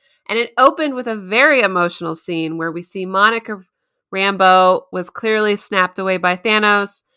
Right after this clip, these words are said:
She came back. She was in a hospital sitting next to an empty bed.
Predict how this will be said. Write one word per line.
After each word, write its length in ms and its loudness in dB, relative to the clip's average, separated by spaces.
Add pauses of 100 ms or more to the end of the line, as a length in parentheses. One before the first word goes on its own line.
(260)
She 200 -16
came 380 -10
back. 580 6
She 160 -10
was 140 -8
in 60 -4
a 80 2
hospital 720 2
sitting 280 -10
next 260 -8
to 80 -10
an 100 -10
empty 340 -10
bed. 540 0